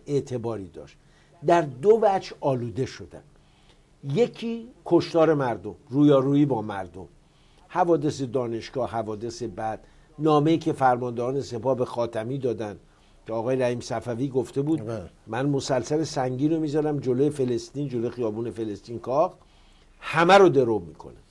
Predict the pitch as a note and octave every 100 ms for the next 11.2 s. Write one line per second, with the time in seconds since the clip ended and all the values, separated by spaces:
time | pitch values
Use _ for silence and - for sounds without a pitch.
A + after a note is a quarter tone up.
0 | - - - A#2 A2+ G#2+ A#2+ B2 B2+ F#3
1 | F3+ F3 F#3 G3 D#3 D3 D3 E3 E3+ F3+
2 | D#3 - - D3 C#3 B2+ A2 G#2+ A#2+ A2+
3 | A#2 A2 G#2 B2 B2+ A#2+ - C3 B2 B2
4 | C#3 G2+ G#2 G#2+ A#2 D#3+ D#3+ C3+ D3 C#3+
5 | D#3+ C#3 C#3 D3+ C#3+ C#3 - B2+ D3 D3
6 | C3 D3+ C#3+ D#3 G3 G3 G#3 F3 F#3 E3+
7 | D3+ E3 F3 F#3 F3 F3 E3 G3+ G#3+ G3+
8 | G3 F#3 D#3 D#3 D3 D3+ D#3 F3+ G3 F#3+
9 | D3+ D#3 D3 G3+ G3+ G#3 C#3+ C3+ A#2+ C#3
10 | - F#3 D#3 B2+ A2+ A2 A2+ A2+ A2+ A#2+
11 | A2+ A#2+